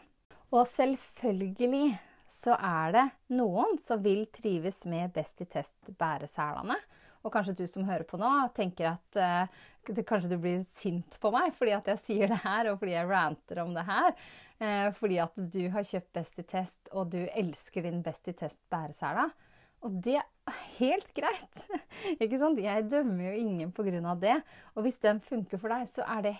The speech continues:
helt topp. Men det jeg sier er at de Best i Test bæreselene funker for, eh, altså ikke for halvparten antagelig engang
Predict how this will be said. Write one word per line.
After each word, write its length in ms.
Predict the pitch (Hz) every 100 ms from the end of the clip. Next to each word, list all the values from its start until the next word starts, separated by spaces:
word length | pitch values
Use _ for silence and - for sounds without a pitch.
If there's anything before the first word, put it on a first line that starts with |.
| - - -
helt 480 | 233 262 294 - - -
topp. 320 | - - - - - - _ 240
Men 120 | 226
det 120 | 220
jeg 160 | 240 -
sier 340 | 240 196 226 226
er 320 | 180 170 165
at 200 | 180 - 196
de 140 | 196 190
Best 300 | 208 - -
i 40 | 196
Test 320 | 196 - -
bæreselene 600 | 190 175 - 180 180 208 - -
funker 600 | 254 196 180 _ - 226 - - _ _ -
for, 280 | - 190 208 233 _ _ -
eh, 120 | - -
altså 200 | 233 240
ikke 220 | 277 - -
for 160 | 269
halvparten 600 | 294 233 - 185 - 196 202
antagelig 600 | 208 208 - 196 220 247
engang 340 | 247 254 269